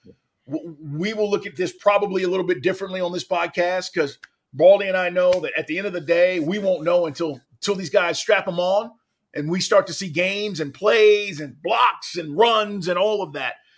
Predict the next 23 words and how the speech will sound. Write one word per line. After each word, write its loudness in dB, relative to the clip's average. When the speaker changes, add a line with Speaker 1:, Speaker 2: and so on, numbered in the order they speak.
Speaker 2:
But 0
there 0
is -4
an -6
element -6
to, -4
did -4
the -4
team -8
go -2
in -4
the -2
right -2
direction? -6
And -6
we'll 2
certainly -2
be -4
talking -2
about 0
it -4
on -6
Friday. -2